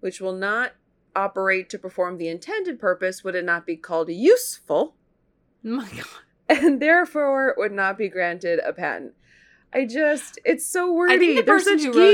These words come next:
Speaker 1: geeks.
Speaker 2: this is my soulmate. This is
Speaker 1: <laughs>
Speaker 2: like, like, th-, it, what does useful mean? It ha-, t-, to be useful, it has to be something that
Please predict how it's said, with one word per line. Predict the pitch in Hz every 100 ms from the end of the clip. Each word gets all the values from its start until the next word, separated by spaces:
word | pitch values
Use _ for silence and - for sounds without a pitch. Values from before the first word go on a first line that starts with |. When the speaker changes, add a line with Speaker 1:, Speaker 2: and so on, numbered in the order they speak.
| 330
Speaker 1:
geeks. |
Speaker 2:
this | 220 202
is | 196 208 202 202
my | 190
soulmate. | - 180 175 165 113 98 - _
This | 214 226 220
is | 277 277 254 370 906
Speaker 1:
<laughs> | - - 226
Speaker 2:
like, | 247 240 233 427 - - - _ - - _ -
like, | 233 226 226 - - _ 135
th-, | 123 - _ _ _
it, | - 285 - 165 - _ _
what | 220 233 339
does | 370 330 214
useful | 233 233 - 233 196
mean? | - - - _ _ -
It | 226
ha-, | 233 269 277 _ _
t-, | - - _ -
to | -
be | 277
useful, | 294 294 330 - 277 247
it | 220
has | 214 226 214 -
to | -
be | 202 214 202 202
something | 202 208 196 190 185
that | 175 165 170